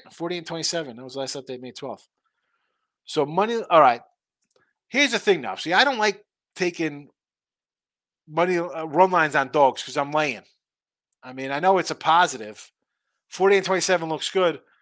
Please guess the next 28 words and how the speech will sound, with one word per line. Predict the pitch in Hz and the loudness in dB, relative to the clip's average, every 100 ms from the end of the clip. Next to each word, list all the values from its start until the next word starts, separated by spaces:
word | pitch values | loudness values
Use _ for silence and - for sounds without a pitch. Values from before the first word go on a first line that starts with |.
| _ _ _ - | _ _ _ -6
but | 160 | -4
what | 156 196 | 0 2
is | 381 170 | 2 0
it? | 180 - _ _ _ _ _ _ | -6 -12 _ _ _ _ _ _
What | - 170 | -10 -6
do | 190 | -6
you, | 160 | -6
what | 165 | -2
kind | 202 190 | 0 0
of | - | -2
plus | 185 - | -6 -4
money | 175 185 156 | -6 -6 -8
are | |
you | 123 107 | -10 -10
at? | 92 _ _ _ _ _ | -14 _ _ _ _ _
'Cause | 151 | -8
those | 170 | -6
twenty-seven | - 208 190 196 175 | -4 -4 -2 -2 -2
losses, | 165 190 185 160 | 2 2 2 -6
you | 156 | -10
could | 160 | -8
be | 151 147 | -8 -4
at | 143 135 _ _ _ _ _ _ _ _ | -4 -6 _ _ _ _ _ _ _ _
minus | 143 160 165 156 | -8 -6 -6 -8
one | 156 | -10
thirties | 131 156 180 131 107 | -4 -4 -4 -8 -10
or | |
something. | - 101 - | -12 -14 -18